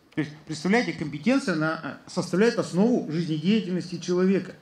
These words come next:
И учитель к вам приходит и говорит: "Вот как мне эту универсальную компетенцию формировать?" Ему говорит: "Ну, п-, ты понимаешь, что он составляет основу жизнедеятельности человека? Иди и формируй щас". Ну, что это дает-то на практике? То есть, если человек живой, значит, он компетентный. Если он помер, значит, он,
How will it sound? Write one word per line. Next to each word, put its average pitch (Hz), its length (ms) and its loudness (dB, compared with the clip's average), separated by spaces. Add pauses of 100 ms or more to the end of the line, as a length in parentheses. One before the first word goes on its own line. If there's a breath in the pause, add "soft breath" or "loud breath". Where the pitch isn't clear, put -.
(560 soft breath)
И 185 100 6
учитель 185 380 4
к 151 60 -6
вам 175 160 0
приходит 190 480 0
и 185 40 -2
говорит: 175 380 0
"Вот 143 160 -6
как 226 200 0
мне 196 120 2
эту 185 160 2
универсальную 165 720 2
компетенцию 160 540 -6
формировать?" 156 440 -2
Ему 165 100 0
говорит: 151 200 -2
"Ну, 170 120 0
п-, 170 160 -8
ты 165 160 -6
понимаешь, 214 340 4
что 214 100 -2
он 185 60 -4
составляет 185 420 -2
основу 160 300 0
жизнедеятельности 147 720 -4
человека? 147 400 0
Иди 156 200 4
и 262 40 2
формируй 165 420 0
щас". 135 280 -10 (340 soft breath)
Ну, 180 160 -2 (320)
что 240 220 4
это 165 140 -2
дает-то 185 420 0
на 151 120 -2
практике? 151 480 -4 (360 soft breath)
То 165 80 -2
есть, 160 100 -4
если 190 200 2
человек 185 260 0
живой, 196 320 4
значит, 190 260 -4
он 190 140 -2
компетентный. 165 580 -4
Если 160 160 -4
он 165 80 -4
помер, 214 320 4
значит, 170 300 -4
он, 175 180 -4